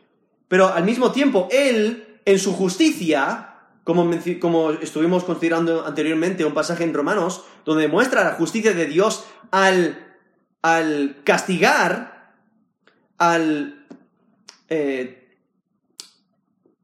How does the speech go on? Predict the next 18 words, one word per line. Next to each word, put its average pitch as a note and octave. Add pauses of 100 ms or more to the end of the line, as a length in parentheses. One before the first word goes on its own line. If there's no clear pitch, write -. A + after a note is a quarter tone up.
(160)
al, D#3+
a-, D#3+
al D#3+
cargar F3
la D#3
ira G#3
sobre E3
Jesús F3
por G#3
el F3+
pecador, E3
Cristo A#3+
toma A3
nuestra E3+
ira, F#3 (1200)
entonces F3+ (160)
Él D#3+
puede G3